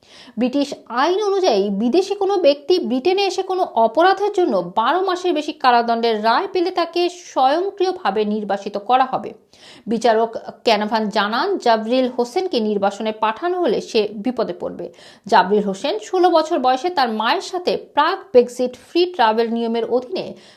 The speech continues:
যুক্তরাজ্যে আসেন, কিন্তু তার মা তাকে যুক্তরাজ্যে এক আন্টির কাছে রেখে সোমালিয়ায় চলে যান। অভিযুক্ত জাবরিনের কোনো বু-, বন্ধুও নেই ইতালিতে। এমন অবস্থায় জাবরিল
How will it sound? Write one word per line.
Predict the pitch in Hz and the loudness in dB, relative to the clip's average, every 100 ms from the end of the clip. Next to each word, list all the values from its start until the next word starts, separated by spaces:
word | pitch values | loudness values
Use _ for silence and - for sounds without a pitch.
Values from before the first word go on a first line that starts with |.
| - | 0
যুক্তরাজ্যে | 330 359 254 196 190 | 2 4 2 0 -8
আসেন, | 170 - 202 - - | -10 -8 -12 -12 -4
কিন্তু | 214 196 | -2 0
তার | 190 185 | 0 0
মা | 190 262 359 | 0 -2 -2
তাকে | 370 277 | 0 2
যুক্তরাজ্যে | 190 208 208 - 208 196 196 339 370 | 2 -2 -4 -2 2 2 2 -4 0
এক | 220 220 - | 2 0 -2
আন্টির | 220 233 240 359 359 | -6 -4 0 0 0
কাছে | 302 247 | 0 0
রেখে | 190 190 349 453 - - _ | -2 -2 -6 -6 -12 -20 _
সোমালিয়ায় | - 370 392 392 254 - | -2 0 2 2 0 -2
চলে | - 285 220 | 0 2 2
যান। | 175 - - _ | -2 -12 -20 _
অভিযুক্ত | - 208 226 220 214 | -2 0 2 0 0
জাবরিনের | 208 190 185 196 240 403 | 2 2 2 0 0 0
কোনো | 294 247 233 - 196 | 0 2 2 0 -4
বু-, | 220 269 254 | 0 0 0
বন্ধুও | 220 226 262 277 370 320 359 359 - - | 2 6 6 4 2 2 2 -2 -14 -4
নেই | 220 269 269 | 2 2 2
ইতালিতে। | - 180 - - - _ - | -2 -6 -8 -12 -14 _ -4
এমন | 233 226 | -2 0
অবস্থায় | 214 220 359 381 | -2 -2 -2 2
জাবরিল | 359 359 | 2 2